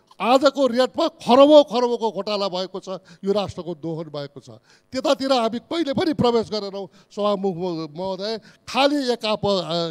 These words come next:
एकअर्कालाई चाहिँ गाली गर्ने, गलोज गर्ने र यो मुलुकलाई सधैँ बन्धक बनाएर यो, यो मुलुक कसरी अगाडि बढ्न सक्छ? सभामुख महोदय, म भन्न चाहन्छु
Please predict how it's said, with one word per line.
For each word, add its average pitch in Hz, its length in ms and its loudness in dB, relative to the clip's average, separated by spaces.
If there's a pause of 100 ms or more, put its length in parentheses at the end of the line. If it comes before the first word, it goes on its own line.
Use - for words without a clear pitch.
एकअर्कालाई 202 600 0
चाहिँ 175 280 -6 (560)
गाली 220 320 -6
गर्ने, 240 400 0
गलोज 240 320 2
गर्ने 254 340 0 (540)
र 185 100 0 (140)
यो 240 160 -4
मुलुकलाई 220 420 -6
सधैँ 196 300 -6
बन्धक 190 400 -8
बनाएर 190 360 -6 (360)
यो, 175 140 -12 (260)
यो 185 80 -8
मुलुक 170 320 -10
कसरी 196 240 -10
अगाडि 170 320 -10
बढ्न 151 320 -14
सक्छ? 147 240 -18
सभामुख 135 480 -18
महोदय, 127 320 -20 (320)
म 165 80 -10
भन्न 185 320 -4
चाहन्छु 240 480 0